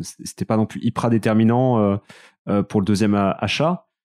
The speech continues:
Donc du coup, tu passes plus petit, tu, euh,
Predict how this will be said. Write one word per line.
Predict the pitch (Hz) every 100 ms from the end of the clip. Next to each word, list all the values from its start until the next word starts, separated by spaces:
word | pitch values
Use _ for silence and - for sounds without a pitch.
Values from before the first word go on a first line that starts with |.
| _ _ -
Donc | 98
du | 110
coup, | 131
tu | 123 90
passes | - 95 -
plus | 95 - -
petit, | - - 147 151
tu, | - - 113
euh, | 107 104 101 98